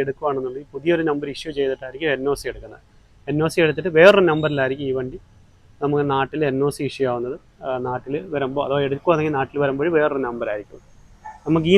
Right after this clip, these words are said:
നമ്പർ കിട്ടില്ല, ഈ നമ്പർ നമുക്ക് എൻ ഒ സി കിട്ടില്ല. അപ്പോൾ നമ്മൾ ഈ കണ്ട കാര്യങ്ങളും ചെക്ക് ചെയ്ത കാര്യങ്ങളും അതിൻ്റെ ഹിസ്റ്ററി എടുത്ത റിപ്പോർട്ടും അതുപോലെ ഇതെല്ലാം വീ-, ഡീറ്റെയിൽ വീഡിയോസ് ആയിട്ട് നമ്മൾ ഓർഡർ ചെയ്ത ആൾക്ക് അയച്ചു കൊടുത്തിട്ടുണ്ട്. ക്ലയന്റ് അത് ചെക്ക് ചെയ്തിട്ട് പറയാമെന്ന് പറഞ്ഞിട്ടുണ്ട്. ഞങ്ങളിവിടെ വെയിറ്റ് ചെയ്യാണ്. അപ്പം പറഞ്ഞിട്ട് ഓക്കെ ആണെന്നുണ്ടെങ്കിൽ, ആ,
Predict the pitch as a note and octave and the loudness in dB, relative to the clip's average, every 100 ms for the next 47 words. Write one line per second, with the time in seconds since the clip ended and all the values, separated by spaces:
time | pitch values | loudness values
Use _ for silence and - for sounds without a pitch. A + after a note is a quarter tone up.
0 | F3+ D#3+ C#3+ A#2+ A2+ A2 B2+ C#3 C3+ C#3 | 8 6 4 0 -2 -4 -2 -2 -2 -2
1 | C3+ B2+ B2 B2+ A#2+ C3+ - - - A#2 | -2 -4 -6 -6 -4 -4 -6 -14 -20 -20
2 | - - - - - - B3 A#3+ B3 A3 | -20 -20 -20 -20 -4 6 8 8 8 8
3 | A3 G#3+ G3 G3+ G#3 F#3 D#3+ F3+ F3+ F3 | 8 10 10 8 6 4 2 6 6 6
4 | E3 D#3 D#3+ F#3 C#3+ C#3 C#3+ B2+ - D3+ | 4 4 0 2 2 2 0 -4 0 2
5 | C#3+ D3 C#3 - C#3+ F#3+ G3 D3 C#3+ C#3+ | 2 0 -4 -4 -6 -6 -6 -4 -2 -4
6 | D3 D3+ F3 D3 C#3 D#3 D3 C#3+ F3 F3+ | -2 0 -2 -2 -6 -6 -6 -4 2 2
7 | E3+ D3+ D#3+ E3 D#3 C#3 C3+ F#3 E3 C3 | 2 2 4 4 4 0 0 -2 -2 -2
8 | B2+ C3+ C3 B2 C3+ C3 C3 B2+ B2 - | -2 -2 -2 -4 -4 -4 -2 -2 -4 -6
9 | G#3 D3 C3+ E3 D3 C#3 C#3+ D#3+ - - | -6 -4 -4 0 -2 0 -2 -4 -6 -14
10 | - - F3 F#3 G3+ F#3 D#3+ F#3 F#3+ G3 | -20 -4 2 6 6 4 6 6 6 6
11 | E3 F3+ G#3 F#3 D3+ C#3+ C#3+ G#3 F#3 D3 | 6 8 8 6 4 0 -2 -2 -2 -2
12 | D3 D3+ C#3+ C#3+ D#3+ C#3 E3 D#3 E3+ E3 | 0 2 0 0 -4 -4 -6 -10 -4 -2
13 | E3 F3+ G3+ G3 - A#3 A3 A3 F3+ D#3 | 0 2 6 4 8 8 8 8 6 2
14 | D3+ F3+ - _ _ _ _ - | -2 -8 -14 _ _ _ _ -4